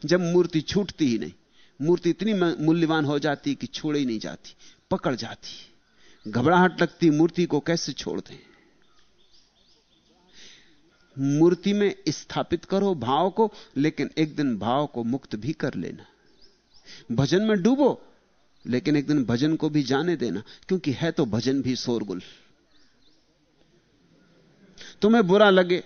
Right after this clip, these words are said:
भला लगे, मगर है तो भजन भी शोरगुल, है तो भजन भी बाजार। अंतिम अवस्था तो निर्विचार की है। वहां कहां भजन,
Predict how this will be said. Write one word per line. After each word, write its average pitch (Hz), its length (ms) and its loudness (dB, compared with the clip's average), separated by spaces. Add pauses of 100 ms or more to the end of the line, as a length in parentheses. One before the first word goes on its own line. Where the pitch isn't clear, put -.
(260)
भला 165 260 4
लगे, 135 280 0
मगर 131 260 0
है 165 120 2
तो 165 160 0
भजन 147 340 2
भी 147 140 2
शोरगुल, 117 440 -2 (2750)
है 220 220 4
तो 214 220 4
भजन 170 360 4
भी 170 160 6
बाजार। 127 480 0 (3250)
अंतिम 220 500 2
अवस्था 160 460 -2
तो 147 160 -4
निर्विचार 117 640 -4
की - 160 -20
है। - 180 -20 (1000)
वहां 220 280 0
कहां 139 320 -6
भजन, 95 320 -8